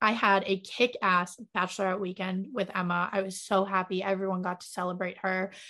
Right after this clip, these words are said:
She was so, so thankful for everything we did. And she had such a good time. She gave birth back in February. So this was her first real, like, weekend of not having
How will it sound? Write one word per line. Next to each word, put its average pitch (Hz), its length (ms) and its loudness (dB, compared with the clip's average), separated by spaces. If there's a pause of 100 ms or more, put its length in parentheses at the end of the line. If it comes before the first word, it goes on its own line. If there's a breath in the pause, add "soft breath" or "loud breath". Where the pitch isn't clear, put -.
(120 loud breath)
She - 180 0
was 202 260 4
so, 208 460 4
so 202 380 2
thankful 196 440 0
for 190 160 -6
everything 196 480 -2
we 196 140 -6
did. 180 480 -4
And 190 240 0
she 202 540 2 (340 soft breath)
had 196 280 2
such 185 340 -6
a - 20 -2
good 185 220 0
time. 185 500 2 (300 soft breath)
She - 240 -2
gave 214 260 6
birth 208 320 4
back 185 240 2
in 185 140 -4
February. 220 720 2
So 208 220 -2
this 196 200 2
was 196 160 -4
her 190 300 2
first 196 440 -2 (140)
real, 196 400 2
like, 175 380 -6 (360 soft breath)
weekend 190 440 0
of 190 100 2
not 190 320 2
having 180 640 0